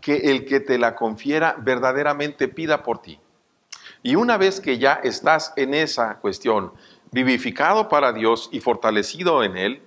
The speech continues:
entonces puedes participar de los sagrados misterios del cuerpo y la sangre. En nuestra Santa Iglesia Ortodoxa siempre se ha dado y siempre se va a dar con la ayuda de Dios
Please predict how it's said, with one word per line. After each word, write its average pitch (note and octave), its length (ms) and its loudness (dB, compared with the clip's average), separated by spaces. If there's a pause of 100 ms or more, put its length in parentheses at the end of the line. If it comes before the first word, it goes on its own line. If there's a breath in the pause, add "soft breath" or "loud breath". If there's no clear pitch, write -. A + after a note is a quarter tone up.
(520)
entonces C#3 440 -2
puedes D3 340 -2
participar D3+ 960 -4 (200 loud breath)
de - 80 2
los C3+ 160 2
sagrados E3 400 2
misterios D3 480 -2
del D#3 160 0
cuerpo F#3 400 -2
y G3 200 -4
la F#3 240 2
sangre. E3 800 0 (540 soft breath)
En A2 100 -6
nuestra A#2 220 0
Santa F#3+ 340 0
Iglesia C#3+ 420 0
Ortodoxa A2+ 720 -2 (260 loud breath)
siempre E3 640 0
se A2+ 120 -6
ha G#2 40 2
dado A2 440 0 (120)
y B2+ 60 -10
siempre D#3+ 500 0
se G#2 140 -2
va F#2+ 100 2
a G2 40 2
dar G2 240 2
con G2+ 120 -2
la F#2 60 -2
ayuda G2+ 320 -2
de E2+ 100 -6
Dios G2+ 400 -4